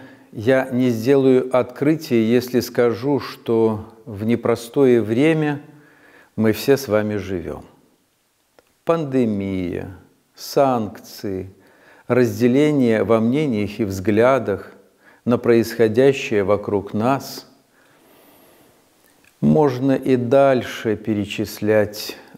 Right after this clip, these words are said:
долго. Казалось бы, мы должны были бы отрезветь умом и сердцем, духовно встряхнуться.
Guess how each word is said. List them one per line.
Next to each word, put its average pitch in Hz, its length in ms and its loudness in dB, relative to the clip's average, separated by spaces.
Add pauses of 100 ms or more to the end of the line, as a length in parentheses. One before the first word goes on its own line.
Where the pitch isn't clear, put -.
долго. 92 720 -6 (920)
Казалось 139 540 2
бы, 131 460 0 (560)
мы 127 340 2
должны 123 680 0
были 127 300 4
бы 123 200 4
отрезветь 120 920 0
умом 127 540 2
и 107 120 -4
сердцем, 131 720 -2 (360)
духовно 117 560 0
встряхнуться. - 1080 -2